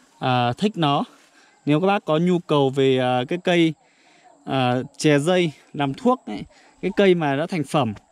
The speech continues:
hoặc là cây giống để trồng thì các bác có thể liên hệ trực tiếp cho tôi qua số điện thoại Zalo không ba bảy bốn chín tám tám không hai bảy. Tôi sẽ cung cấp cho tất cả các bác để mà, à, các bác trồng làm thuốc,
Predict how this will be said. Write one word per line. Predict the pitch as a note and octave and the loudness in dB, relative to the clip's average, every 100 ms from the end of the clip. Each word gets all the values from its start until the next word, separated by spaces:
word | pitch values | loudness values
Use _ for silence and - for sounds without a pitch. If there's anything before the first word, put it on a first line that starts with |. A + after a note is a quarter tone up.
| _ - | _ -6
hoặc | C#3 D3 | -4 0
là | C3 B2+ | 0 0
cây | - E3+ | 0 0
giống | D#3 D3 G3 F3+ | 2 0 -2 -4
để | B2 - | -4 -2
trồng | D3 C3 | 0 0
thì | B2 B2+ | -2 -6
các | |
bác | D#3+ F#3 | -6 -6
có | |
thể | F3+ B2 | -2 2
liên | C3+ | 2
hệ | D3+ B2+ | 0 -4
trực | - - | -8 -4
tiếp | G3 G#3+ - _ _ - | -2 -2 -6 _ _ -6
cho | E3 | -2
tôi | E3 D#3 | 2 0
qua | D#3+ D#3 D3 | 0 -2 -2
số | - C3 E3 - - - - | -4 -4 -4 -6 -20 -20 -6
điện | C#3+ | -4
thoại | C3+ C#3+ G2+ | -2 -2 -2
Zalo | C3 D#3+ D#3+ D#3 - _ - _ | -2 2 2 2 -2 _ -20 _
không | - E3+ | -2 0
ba | E3+ E3 | 0 0
bảy | D3+ A#2+ | 0 0
bốn | A2+ B2+ B3 - - - _ - | 0 0 -2 -6 -20 -20 _ -4
chín | D3 D3+ | 0 2
tám | E3 C#3+ | 0 -4
tám | C#3 C#3 G3 - | -2 -4 -4 -8
không | E3+ D#3+ | -6 -2
hai | D#3+ | -2
bảy. | D#3 B2 G2 _ _ - - | 0 0 -2 _ _ -16 -4
Tôi | D3 | -2
sẽ | D3 D3 | -2 -4
cung | D3+ D3 | -4 -2
cấp | F#3+ | -4
cho | D#3+ | -4
tất | D3 | -4
cả | D3 G#2+ | -4 -4
các | B2 | -2
bác | D#3+ - - | -4 -4 -8
để | C3 G#2+ | -8 -8
mà, | G#2 | -8
à, | A2 _ _ - _ - | -10 _ _ -20 _ -14
các | A#2+ | -8
bác | C#3+ - | -6 -4
trồng | - C#3 B2+ A2+ | 0 0 0 -4
làm | B2 A#2 | -4 -4
thuốc, | - A3 B3 | -4 -4 -4